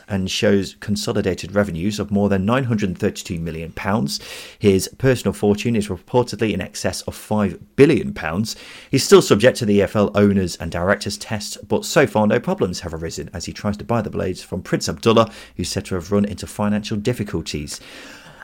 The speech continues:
A lot more reassuring news, Justin, than we've had, uh, <laughs> about him recently, because we've had some sketchy reports about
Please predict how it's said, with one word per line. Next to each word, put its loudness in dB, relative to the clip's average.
A 10
lot 12
more 10
reassuring 8
news, 2
Justin, 4
than 6
we've 4
had, 2
uh, 0
<laughs> -6
about -2
him 0
recently, -2
because -8
we've -12
had -14
some -4
sketchy -4
reports 8
about 0